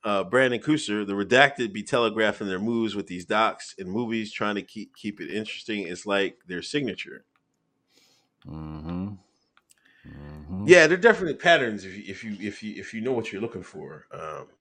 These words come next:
Speaker 1: but definitely patterns with the documentaries. You know, they're definitely using that to, uh, and to sway public pressure and to, uh,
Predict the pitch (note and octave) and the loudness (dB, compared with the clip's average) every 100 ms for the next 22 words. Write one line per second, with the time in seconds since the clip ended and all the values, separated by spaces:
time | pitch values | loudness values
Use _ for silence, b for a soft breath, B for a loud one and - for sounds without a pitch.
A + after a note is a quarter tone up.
0 | _ _ b b b b b b _ F#2 | _ _ b b b b b b _ 6
1 | B2 C3 B2 G#2+ G#2+ F#2+ F2 F2 F2 E2+ | 8 10 6 6 6 4 0 -4 -4 -2
2 | F2+ E2+ F2+ E2 D2+ C2+ - F2 D#2+ D2+ | -2 -4 -6 -8 -6 -10 -12 -12 -10 -8
3 | D#2 E2 E2 G#2 G#2 G2 F2+ F2+ E2+ D#2 | -2 -4 4 6 6 2 0 -2 -4 -4
4 | D2+ D2+ - E2+ D#2 D#2 D2 C#2+ C#2+ D#2+ | -4 -4 -8 -8 -6 -4 -4 -4 -4 -6
5 | C#2+ _ _ - D#2+ C#2 C2+ A#1+ - - | -6 _ _ -2 0 0 -2 -8 -4 0
6 | - G2 F2+ E2 G#2 D#2+ D#2 - F#2 - | 6 10 10 8 6 6 4 4 6 6
7 | D2 D2 - B B B B B D2+ D#2 | 0 -6 -8 B B B B B -8 -6
8 | - D2+ D2 D2 C#2 C2+ | -4 -4 -4 -4 -4 -4